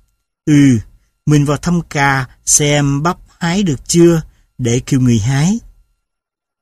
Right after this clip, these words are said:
"Cô Thảo định xuống suối làm gì thế?" "Cháu." Thảo lúng túng.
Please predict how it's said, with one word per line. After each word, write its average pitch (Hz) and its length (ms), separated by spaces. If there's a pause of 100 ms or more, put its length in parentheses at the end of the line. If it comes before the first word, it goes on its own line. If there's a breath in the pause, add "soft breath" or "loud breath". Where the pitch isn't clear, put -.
(420)
"Cô 175 140
Thảo 151 440
định 139 260
xuống 185 180
suối 196 320
làm 190 200
gì 151 140
thế?" 190 380 (760)
"Cháu." 214 840 (680)
Thảo 143 200
lúng 185 200
túng. 208 360